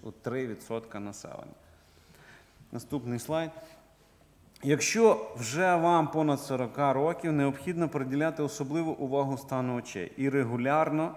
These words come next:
раз на рік, відвідувати офтальмолога. Якщо ви відчуваєте зоровий дискомфорт, швидку в-, стомлюваність чи неприємні відчуття в очах,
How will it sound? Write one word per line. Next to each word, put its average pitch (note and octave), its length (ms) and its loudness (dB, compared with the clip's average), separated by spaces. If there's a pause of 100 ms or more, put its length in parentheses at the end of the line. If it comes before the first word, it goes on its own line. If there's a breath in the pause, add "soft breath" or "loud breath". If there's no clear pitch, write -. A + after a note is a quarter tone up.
раз B2+ 280 2
на A2 180 0
рік, B2 180 -4 (140)
відвідувати A#2+ 640 -10
офтальмолога. F#2+ 800 -10 (540 soft breath)
Якщо F3+ 280 0
ви G3+ 60 4
відчуваєте F#3+ 560 2
зоровий D#3+ 560 0
дискомфорт, C3+ 720 -2 (360 loud breath)
швидку E3+ 480 -2
в-, G#3 140 -4 (160)
стомлюваність F3 840 0
чи - 160 -6
неприємні D#3 600 0
відчуття C#3 460 0
в B2 80 0
очах, D3+ 420 -4